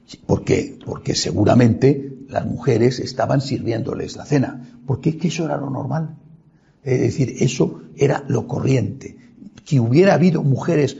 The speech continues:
cenando con el grupo de los apóstoles, qué sé yo, María Magdalena, por ejemplo, María la de Cleofás, la Santísima Virgen, eso hubiera supuesto un escándalo innecesario. Cuando el Señor tenía que hacer una cosa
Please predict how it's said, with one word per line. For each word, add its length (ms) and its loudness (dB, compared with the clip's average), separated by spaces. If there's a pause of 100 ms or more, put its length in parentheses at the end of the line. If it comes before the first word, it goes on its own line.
(100)
cenando 720 4
con 260 -8
el 140 -8
grupo 380 0
de 100 -4
los 220 0
apóstoles, 800 -4 (320)
qué 80 -20
sé 140 -18
yo, 200 -8 (180)
María 280 0
Magdalena, 580 -2 (440)
por 120 -20
ejemplo, 500 -4
María 320 0
la 100 0
de 140 -8
Cleofás, 640 -2 (320)
la 120 0
Santísima 560 0
Virgen, 600 2 (240)
eso 200 2
hubiera 240 4
supuesto 640 -2 (140)
un 160 4
escándalo 680 -6 (520)
innecesario. 840 -2 (320)
Cuando 300 -4
el 60 -4
Señor 440 2
tenía 380 0
que 100 2
hacer 420 -2 (260)
una 220 0
cosa 440 -2